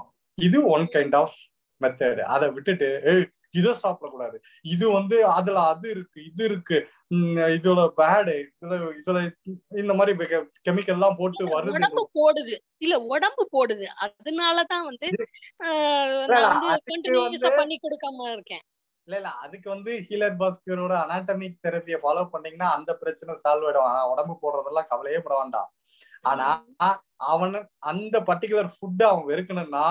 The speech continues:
Speaker 1: நீங்க நிறைய விதவிதமா செஞ்சு கொடுங்க. அதுக்கு கடையில வாங்கி கொடுக்காதீங்க, நீங்க செஞ்சு கொடுங்க.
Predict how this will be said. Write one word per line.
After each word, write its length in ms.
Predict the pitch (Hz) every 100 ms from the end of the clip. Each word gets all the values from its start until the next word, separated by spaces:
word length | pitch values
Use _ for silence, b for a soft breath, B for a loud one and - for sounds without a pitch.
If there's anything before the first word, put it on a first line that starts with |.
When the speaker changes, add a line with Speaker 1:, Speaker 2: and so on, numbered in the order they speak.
| 185 175 _ _
Speaker 1:
நீங்க 280 | 147 170 170
நிறைய 840 | 143 139 180 180 170 214 240 240 -
விதவிதமா 420 | 151 190 190 175 196
செஞ்சு 220 | - 143 135
கொடுங்க. 260 | 120 110
அதுக்கு 300 | 123 151 170
கடையில 160 | 165 190
வாங்கி 180 | 160 131
கொடுக்காதீங்க, 500 | - - 110 107 135 269 - _ _
நீங்க 320 | - 170 208
செஞ்சு 380 | 180 160 165 190
கொடுங்க. 520 | 170 147 127 156 226